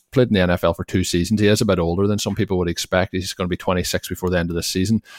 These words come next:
but he has had double-digit touchdowns as a rookie, so ten touchdowns that year, seven touchdowns last year. He's on seventeen touchdowns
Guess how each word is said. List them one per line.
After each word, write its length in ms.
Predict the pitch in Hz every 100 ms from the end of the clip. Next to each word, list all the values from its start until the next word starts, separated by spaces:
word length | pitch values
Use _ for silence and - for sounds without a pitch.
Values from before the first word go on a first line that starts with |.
| - _
but 140 | - 104
he 140 | 113 110
has 120 | 101
had 140 | 98
double-digit 480 | 110 107 117 110 -
touchdowns 440 | - 95 - 90
as 80 | 87
a 40 | 85
rookie, 380 | 90 - 104
so 140 | 98 90
ten 260 | - 98
touchdowns 480 | 104 - - 92 85
that 160 | 87 90
year, 140 | 98 90
seven 340 | - 85 90
touchdowns 420 | 92 - 85 85
last 240 | 85 87 -
year. 60 |
He's 160 | 110 113
on 60 | 110
seventeen 480 | 107 92 92 92
touchdowns 520 | 87 90 - 95 90